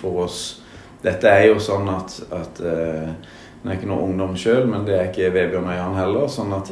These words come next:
de har jo på et eller annet tidspunkt så er det jo sånn at det som de representerer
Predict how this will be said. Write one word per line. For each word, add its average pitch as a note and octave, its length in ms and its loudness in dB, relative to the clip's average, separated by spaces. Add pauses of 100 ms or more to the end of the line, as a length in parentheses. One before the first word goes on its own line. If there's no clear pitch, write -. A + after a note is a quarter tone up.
de G2 100 -2 (140)
har F#2+ 240 2
jo F#2 220 2 (100)
på F2+ 160 0
et - 320 -6
eller F#2 160 0
annet F#2 600 -2
tidspunkt A2+ 440 -6
så G2+ 100 4
er F#2+ 80 2
det G#2 80 0
jo G2 80 -2
sånn F#2 220 -4
at F2+ 160 -8 (160)
det F#2 140 4 (180)
som F#2 160 -6
de F#2 140 -4 (100)
representerer F2+ 640 -4